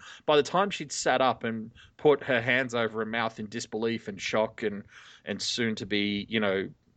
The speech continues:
happy sobbing, I assume, um, y-, y-,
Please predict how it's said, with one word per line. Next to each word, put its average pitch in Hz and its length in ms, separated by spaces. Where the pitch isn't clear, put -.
happy 113 420
sobbing, 107 500
I 92 140
assume, 104 500
um, 135 540
y-, 131 200
y-, 156 160